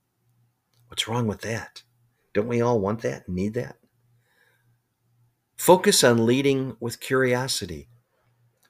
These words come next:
Have the mind of a child or the mind of a puppy. Uh, watching puppies are fascinating to me.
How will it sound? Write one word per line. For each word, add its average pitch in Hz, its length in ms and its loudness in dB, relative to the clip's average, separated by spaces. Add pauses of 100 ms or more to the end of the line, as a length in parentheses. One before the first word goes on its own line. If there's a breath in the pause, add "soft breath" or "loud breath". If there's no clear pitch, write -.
(100)
Have 262 320 -6
the 135 320 2
mind 175 400 -4
of 139 140 -4
a 123 240 -4
child 127 500 -6
or 98 180 -6 (500 soft breath)
the 123 60 2
mind 185 300 4
of 160 80 -2
a 110 80 0
puppy. - 640 -10
Uh, - 220 -20 (180)
watching 156 460 -6
puppies 117 380 -8
are 87 80 -6
fascinating 90 760 -8
to 82 60 -8
me. 82 240 -10